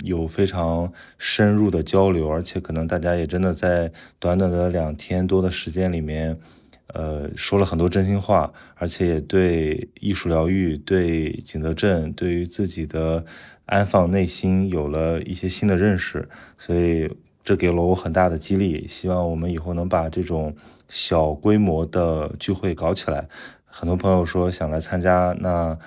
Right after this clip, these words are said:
我会更加努力的去让这些项目变得可能。然后说说这个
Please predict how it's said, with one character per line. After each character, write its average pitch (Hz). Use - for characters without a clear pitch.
我 82
会 87
更 92
加 95
努 87
力 95
的 80
去 80
让 85
这 -
些 92
项 92
目 87
变 92
得 92
可 -
能。 71
然 87
后 92
说 98
说 101
这 101
个 80